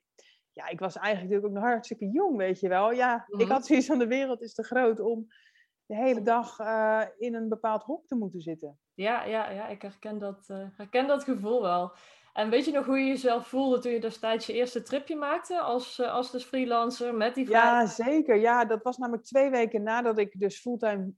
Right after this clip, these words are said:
Speaker 1: voor mezelf was begonnen.
Speaker 2: Ja.
Speaker 1: Dat was officieel namelijk één februari tweeduizend zestien. En ik zat dertien februari toen in het vliegtuig <laughs> naar Thailand en Nieuw-Zeeland.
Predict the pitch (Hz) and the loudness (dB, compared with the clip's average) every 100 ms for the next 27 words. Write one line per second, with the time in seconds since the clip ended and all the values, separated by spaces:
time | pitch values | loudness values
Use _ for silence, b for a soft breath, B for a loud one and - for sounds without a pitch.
0 | _ - 190 180 220 202 180 160 - 165 | _ -4 -2 2 2 2 -2 -6 -6 -4
1 | 202 233 190 185 - 214 165 - 202 190 | -2 -2 -4 -6 -2 -2 -2 -2 -2 -2
2 | 180 170 - 185 180 185 175 170 170 170 | -4 -6 -4 -6 -4 -6 -4 -2 -2 -2
3 | 165 170 165 156 202 214 - 254 277 180 | -6 -6 -8 -8 -10 -10 -6 -6 -6 -6
4 | 185 185 202 185 160 190 214 262 240 233 | -4 -4 -4 -6 -4 -2 0 0 2 2
5 | 208 202 196 202 196 196 190 190 180 175 | 2 2 2 4 2 0 -4 -6 -8 -8
6 | - 220 214 190 160 254 - 226 190 185 | -4 -4 -2 -2 0 -2 0 0 0 0
7 | 208 214 208 185 180 190 190 190 175 190 | 2 2 2 0 -2 -2 0 -2 0 0
8 | 180 147 247 | 0 -2 -6